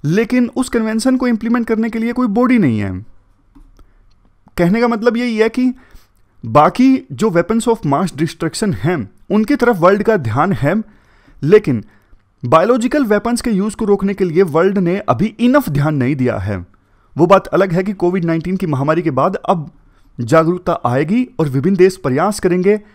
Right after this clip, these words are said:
कि इन वेपन्स के यूज़ को रोकने के लिए भी इनफ कन्वेंशंस हों, रेगुलेशंस हों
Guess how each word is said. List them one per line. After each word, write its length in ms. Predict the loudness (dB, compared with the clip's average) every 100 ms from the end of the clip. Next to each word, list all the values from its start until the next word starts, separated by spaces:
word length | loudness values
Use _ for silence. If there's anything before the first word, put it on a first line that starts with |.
| _ _ -20 _
कि 80 | -10
इन 300 | -4 2 4
वेपन्स 420 | 4 2 0 -2
के 100 | -2
यूज़ 260 | -2 -4 -2
को 100 | 0
रोकने 300 | 0 -2 -2
के 100 | -2
लिए 200 | 0 0
भी 300 | 0 -4 -6 _ _ _ -4
इनफ 260 | 0 0 -2
कन्वेंशंस 580 | -4 -4 -4 -4 -6 -4
हों, 180 | -4 -4 -8 _ _ _ _
रेगुलेशंस 680 | 0 0 2 0 0 -4 -2
हों 180 | -2 -2